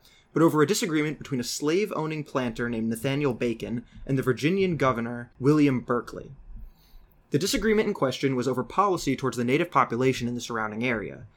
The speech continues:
The Virginia colony was in something of an economic depression at this time, so conquest and looting of native lands was a popular idea with the Virginian settlers, and Bacon was at the forefront of this effort. Governor Berkeley, representing the English imperial ruling class,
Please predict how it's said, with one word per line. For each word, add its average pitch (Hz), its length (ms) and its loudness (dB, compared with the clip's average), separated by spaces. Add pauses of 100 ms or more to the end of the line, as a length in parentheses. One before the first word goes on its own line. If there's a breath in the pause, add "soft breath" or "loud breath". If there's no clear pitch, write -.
(200 soft breath)
The 131 60 -4
Virginia 143 320 2
colony 135 420 0
was 123 160 -2
in 127 80 -2
something 165 320 -2
of 135 80 0
an 131 100 -2
economic 123 440 -4
depression 185 400 0
at 120 80 -4
this 113 160 -6
time, 117 360 -2 (140 loud breath)
so - 140 -4
conquest 196 540 2
and 127 100 0
looting 139 240 4
of 120 100 -2
native 120 280 -2
lands 139 380 0
was 117 100 -8
a 127 40 -6
popular 127 440 2
idea 135 340 2
with 120 100 -2
the 123 80 0
Virginian 113 380 -6
settlers, - 500 -4 (280 loud breath)
and 127 100 -2
Bacon 147 400 6
was 123 100 -2
at 123 80 -2
the - 60 -6
forefront 151 460 -2
of 107 80 -8
this 107 120 -6
effort. - 300 -6 (480 soft breath)
Governor 131 280 4
Berkeley, 131 680 2
representing 175 500 2
the 143 160 2
English 131 320 0
imperial 120 440 0
ruling 147 320 4
class, 110 400 -4